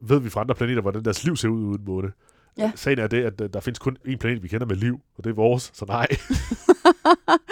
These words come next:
Speaker 1: Øh, men man
Speaker 2: Nå,
Speaker 1: kan selvfølgelig
Speaker 2: jamen, sådan.
Speaker 1: spekulere.
Speaker 2: Ja.
Speaker 1: Øh, man kan sige, der er nogen, der har påstået, at der vil ikke kunne opstå liv, uden vi havde en stor måne.
Speaker 2: Ja.
Speaker 1: Det tror jeg ikke helt på, fordi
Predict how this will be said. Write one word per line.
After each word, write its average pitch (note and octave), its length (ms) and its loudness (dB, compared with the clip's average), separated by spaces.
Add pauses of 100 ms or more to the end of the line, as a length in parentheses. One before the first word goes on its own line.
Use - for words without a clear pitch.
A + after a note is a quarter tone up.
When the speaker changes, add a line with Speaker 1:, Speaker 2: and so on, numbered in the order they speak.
(540)
Speaker 1:
Øh, E3 120 12 (1040)
men C#3+ 160 6
man B2 80 8
Speaker 2:
Nå, - 20 8
Speaker 1:
kan - 80 6
selvfølgelig - 60 6
Speaker 2:
jamen, E3 160 10
sådan. D#3+ 180 4
Speaker 1:
spekulere. B2+ 360 6 (320)
Speaker 2:
Ja. G#3+ 240 2
Speaker 1:
Øh, B2+ 340 6 (460)
man D3 140 0
kan C#3+ 100 0
sige, D3 340 -4 (1040)
der C#3 60 6
er D#3 200 10
nogen, F#3+ 180 8
der D#3+ 60 8
har C#3+ 60 6
påstået, C3+ 520 2
at A2+ 180 -12
der A#2+ 80 2
vil B2 100 2
ikke B2+ 100 0
kunne C3+ 120 2
opstå - 240 -4
liv, A2 200 -4
uden A2+ 180 -6
vi A#2+ 40 -2
havde G#2+ 120 -2
en G#2 60 -6
stor G#2 200 -8
måne. F2+ 220 -12 (180)
Speaker 2:
Ja. F#3+ 140 -4 (580)
Speaker 1:
Det C#3 80 -6
tror C3+ 180 -2
jeg G#2+ 40 0
ikke G#2 100 -8
helt G2 140 -10
på, - 180 -16 (120)
fordi A2 340 -8